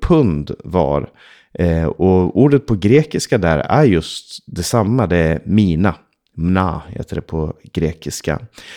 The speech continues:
Så mina är en ganska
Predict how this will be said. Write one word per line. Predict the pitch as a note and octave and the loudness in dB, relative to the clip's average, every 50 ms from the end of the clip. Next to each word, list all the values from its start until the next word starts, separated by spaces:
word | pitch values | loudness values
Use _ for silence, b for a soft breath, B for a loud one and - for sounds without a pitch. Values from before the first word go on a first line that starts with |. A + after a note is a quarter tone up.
| B B B B | B B B B
Så | B - - - A2 A2+ A#2 - - - - - - | B -8 0 2 4 4 4 2 0 -6 -14 -20 -8
mina | - - A#2+ D3+ D#3 C3+ A#2 A#2+ D3 E3+ | 0 2 4 6 6 6 6 4 4 4
är | F3+ C3 G#2+ G2 F#2 F#2+ | 2 2 4 2 2 2
en | F#2+ G2 G2 | 2 0 0
ganska | G#2 G2+ F#2 F2+ - - - G2+ F2+ F2+ F2+ F2 F2 | 0 0 0 -2 -4 -6 -4 -2 -2 0 0 -2 -4